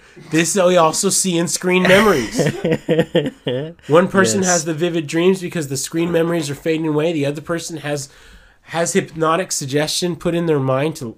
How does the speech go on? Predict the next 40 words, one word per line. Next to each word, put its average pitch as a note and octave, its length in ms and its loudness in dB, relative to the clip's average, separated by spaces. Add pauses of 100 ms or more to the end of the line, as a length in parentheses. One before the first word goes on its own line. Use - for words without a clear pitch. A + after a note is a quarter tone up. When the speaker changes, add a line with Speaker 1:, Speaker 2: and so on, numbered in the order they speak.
Speaker 1:
to C#3+ 120 -6
just C3+ 280 -6
discount D3 420 -4
the C3+ 60 -6
memories B2+ 460 -4
as A2 160 -12
nothing A#2 280 -8
but G2+ 180 -10
dreams. A2 420 -12 (140)
In D#3+ 140 -2
November F3+ 400 4
of F3+ 80 4
nineteen E3+ 380 0
sixty-one, D#3+ 540 0
Betty C#3+ 240 0
began C#3+ 340 0
writing C#3 320 0
down C3+ 200 2
the B2 60 -4
details A#2 500 -8
of G2+ 100 -8
her G#2+ 80 -8
dreams. F#2+ 380 -12
In G#2+ 140 -8
one B2+ 160 -2
dream, A2+ 300 -6 (280)
she - 180 -4
had, C#3 160 -2 (560)
she - 260 -2
and F3+ 160 2
Barney D#3 300 2
encountered C#3+ 440 0
a - 20 -4
roadblock A#2 800 -2
and A2+ 180 -4
men C#3 200 0
who D3 120 -2
surrounded A2+ 540 -2
their G#2 140 -8
car. - 400 -10